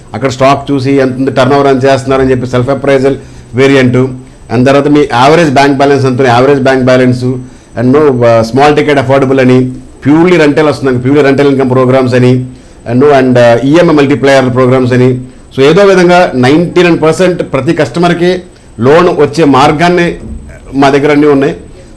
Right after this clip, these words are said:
So, మీరు అందరూ ఎటువంటి లోన్ కావాల్సిన, మీకు సొంత ఇంటి కల ఉన్నా,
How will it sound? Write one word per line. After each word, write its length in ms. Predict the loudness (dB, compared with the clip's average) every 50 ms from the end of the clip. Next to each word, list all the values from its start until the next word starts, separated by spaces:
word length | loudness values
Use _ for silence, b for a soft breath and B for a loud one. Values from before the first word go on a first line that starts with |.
| -8 -4
So, 100 | -2 0
మీరు 120 | 2 2 2
అందరూ 220 | 2 2 2 2
ఎటువంటి 540 | 0 0 0 0 0 2 2 0 0 2 2
లోన్ 200 | 2 2 2 2
కావాల్సిన, 480 | 2 2 0 0 0 -2 -2 -2 -2 -2
మీకు 180 | -2 -4 -2 -2
సొంత 260 | -2 -2 -2 0 0
ఇంటి 160 | -2 -2 -2
కల 200 | 0 0 2 2
ఉన్నా, 300 | 2 2 2 2 0 0